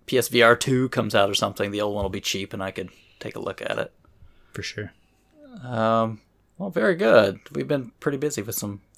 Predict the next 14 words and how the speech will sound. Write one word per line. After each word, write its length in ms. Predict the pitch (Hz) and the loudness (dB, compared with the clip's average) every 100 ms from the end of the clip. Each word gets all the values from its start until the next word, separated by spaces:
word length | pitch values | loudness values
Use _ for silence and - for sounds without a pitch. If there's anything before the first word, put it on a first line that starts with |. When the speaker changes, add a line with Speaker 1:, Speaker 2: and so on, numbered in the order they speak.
| - | -18
Speaker 1:
with 100 | - | -10
some 160 | - 113 | -8 -4
gaming, 400 | 107 139 147 95 | -4 -4 -6 -8
though. 200 | 92 98 _ _ - | -8 -10 _ _ -6
You 240 | - 120 - | 0 0 0
Speaker 2:
Yeah, 240 | 156 107 | -2 0
it 40 | |
Speaker 1:
more 140 | 104 104 | 0 0
Speaker 2:
was 80 | 98 | 0
Speaker 1:
than 120 | 101 | -2
Speaker 2:
a 80 | 104 | -2
busy 140 | 98 | 2
Speaker 1:
anything. 220 | 127 113 | 4 4
Speaker 2:
week. 220 | 143 - | 2 -2